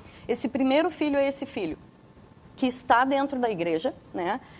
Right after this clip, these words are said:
Mas ele tem um desejo de viver as coisas do mundo. Ele está dentro da igreja,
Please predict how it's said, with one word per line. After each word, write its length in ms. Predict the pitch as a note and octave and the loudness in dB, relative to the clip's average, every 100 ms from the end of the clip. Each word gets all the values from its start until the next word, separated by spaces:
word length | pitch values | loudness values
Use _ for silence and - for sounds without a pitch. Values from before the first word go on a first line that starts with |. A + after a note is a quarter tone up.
| - - | -20 -6
Mas 320 | - C4 C4 | 2 4 4
ele 240 | A#3+ D4+ D#4 | 2 2 2
tem 220 | D#4 D4+ | 2 4
um 120 | D#4+ | 4
desejo 680 | D4+ D#4 A3+ B3 A#3+ F3+ F3 - - - - | 4 2 2 0 0 -2 -8 -12 -20 -18 -8
de 160 | G3 B3 | 0 2
viver 340 | B3 A3+ A3 | 2 2 0
as 140 | G#3+ | 0
coisas 300 | - G3+ G3 | -2 -4 -4
do 80 | F3+ | -8
mundo. 300 | F#3+ D3+ D3 - - | -8 -8 -8 -12 -2
Ele 180 | A3 A3 | 0 0
está 400 | - - D4 F4+ | -6 0 2 4
dentro 340 | D4 D4+ D4 | 2 2 2
da 100 | C4 | 0
igreja, 500 | B3+ G#3 A#3+ C4+ C#4+ | 0 0 0 0 -2